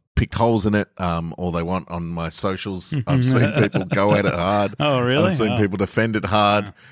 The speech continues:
Speaker 2: Yeah.
Speaker 1: uh, and, uh, and all of that sort of stuff. And that, uh, I mean, that's one of those things with a community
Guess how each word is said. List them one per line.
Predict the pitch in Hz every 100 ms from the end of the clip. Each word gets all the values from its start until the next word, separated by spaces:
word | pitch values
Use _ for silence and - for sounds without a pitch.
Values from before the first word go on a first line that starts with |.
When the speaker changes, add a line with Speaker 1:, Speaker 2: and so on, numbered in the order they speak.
| - -
Speaker 2:
Yeah. | 101
Speaker 1:
uh, | 101 101 98
and, | 98 98 98 90
uh, | 98 95 -
and | 95 95 92
all | 104 120
of | 107
that | 87 85
sort | - 85
of |
stuff. | - 98 -
And | 135
that, | 127 -
uh, | 131
I | 117 120 90 120
mean, | 117 117 - -
that's | 120 117 - - - -
one | 104 98 113
of | 107
those | 98 87
things | 98 95 90
with | 90 90 - -
a |
community | 87 - 90 92 87 87 82